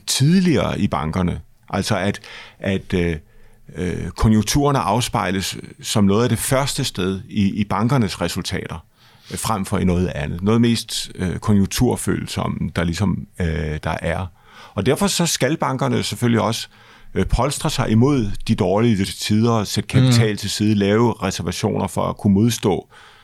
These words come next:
Speaker 1: øh, øh, de, de dårligere tider og, og, og ride dem af.
Speaker 2: Og det har de, de gamle banker, øh, alle tider gjort.
Speaker 1: Ja,
Speaker 2: Øh,
Speaker 1: ja.
Speaker 2: ja.
Speaker 1: Ja, det, det har altid været
Speaker 2: Det er derfor, de
Speaker 1: koncept-,
Speaker 2: overlevede så lang
Speaker 1: ja,
Speaker 2: tid, kan man
Speaker 1: det er
Speaker 2: sige.
Speaker 1: derfor, man har, man, man, man, man har overlevet. Altså, bankkonceptet har overlevet,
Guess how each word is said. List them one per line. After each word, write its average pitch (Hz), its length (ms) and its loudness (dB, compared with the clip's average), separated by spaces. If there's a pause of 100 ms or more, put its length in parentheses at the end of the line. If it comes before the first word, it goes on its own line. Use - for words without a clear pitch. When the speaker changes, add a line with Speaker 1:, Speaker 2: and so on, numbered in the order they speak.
(160)
Speaker 1:
øh, 80 460 -2 (220)
øh, 82 440 -4
de, 85 320 2
de 92 140 -2
dårligere 90 400 0
tider 87 320 -2
og, 80 520 -4
og, 67 260 -8
og 87 80 -6
ride 85 160 0
dem 87 200 0
af. - 200 -8 (280)
Speaker 2:
Og 110 80 0
det 110 80 0
har 120 100 0
de, 95 400 0 (840)
de 120 60 0
gamle 120 280 2
banker, 101 260 0
øh, 98 460 -2
alle 107 160 2
tider 113 300 2 (100)
gjort. - 340 -6
Speaker 1:
Ja, 104 180 2
Speaker 2:
Øh, 95 240 -4
Speaker 1:
ja. 104 60 -2
Speaker 2:
ja. 92 120 0 (260)
Speaker 1:
Ja, 123 40 0
det, 160 260 0
det 147 80 2
har 123 100 2
altid 123 220 0
været 98 220 0
Speaker 2:
Det 120 60 4
er 107 40 4
derfor, 131 200 4
de 147 60 6
Speaker 1:
koncept-, - 20 4
Speaker 2:
overlevede 120 340 4
så - 100 0
lang 135 100 4
Speaker 1:
ja, 117 60 0
Speaker 2:
tid, 113 160 2
kan 107 80 0
man - 20 6
Speaker 1:
det - 20 6
er 143 40 4
Speaker 2:
sige. 160 100 6
Speaker 1:
derfor, 139 120 6
man 123 140 4
har, 101 260 2
man, 98 220 4
man, 101 180 4
man, 101 200 2
man 104 160 2
har 98 80 2
overlevet. 95 480 2
Altså, 95 320 0
bankkonceptet 113 880 -2
har 92 80 0
overlevet, 85 540 0